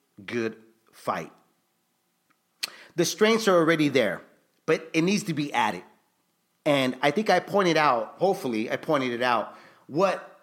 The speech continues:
they need to add to their game plan, what they need to fix. They both have flaws that it can be an easy night for either woman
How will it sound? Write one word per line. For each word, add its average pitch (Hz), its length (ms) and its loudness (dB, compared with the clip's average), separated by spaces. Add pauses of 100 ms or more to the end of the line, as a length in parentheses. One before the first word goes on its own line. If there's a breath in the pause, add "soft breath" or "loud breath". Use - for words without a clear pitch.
(120)
they 180 180 -2
need 170 180 0
to 139 60 -2
add 131 300 0
to 143 100 -6
their 117 140 -4
game 107 300 -8
plan, 87 300 -12 (500 soft breath)
what 214 220 -4
they 208 100 2
need 208 140 -2
to 185 60 2
fix. - 540 -6 (600 soft breath)
They 208 200 2
both 233 320 2
have 233 340 -2
flaws 202 680 0 (260 loud breath)
that 180 160 0
it 185 140 -4
can 180 120 -2
be 196 140 -2
an 180 80 0
easy 208 240 0
night 190 280 0
for - 120 -6
either 165 240 -2
woman 143 400 -2